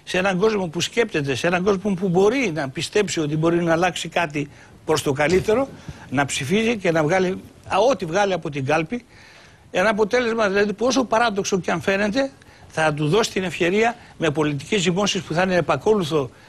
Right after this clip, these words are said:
μιας εποχής τόσο ανορθόδοξης σαν και αυτή που ζούμε, για να μπορέσουν να βγουν τα καινούρια πράγματα και να εκλείψουν οριστικά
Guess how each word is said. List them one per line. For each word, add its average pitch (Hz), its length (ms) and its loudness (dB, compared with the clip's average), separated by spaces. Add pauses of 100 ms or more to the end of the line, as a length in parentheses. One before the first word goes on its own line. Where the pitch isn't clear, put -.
μιας 160 300 0
εποχής 160 540 -2
τόσο 208 320 2
ανορθόδοξης 151 760 0
σαν 160 140 -2
και 151 80 -4
αυτή 147 200 -4
που 139 120 -2
ζούμε, 233 360 2 (400)
για 143 100 2
να 143 80 2
μπορέσουν 180 360 0
να 160 100 2
βγουν 180 240 0
τα 165 80 -2
καινούρια 165 400 2
πράγματα 175 440 0
και 180 160 -2
να 180 100 2
εκλείψουν 214 600 0
οριστικά 185 640 0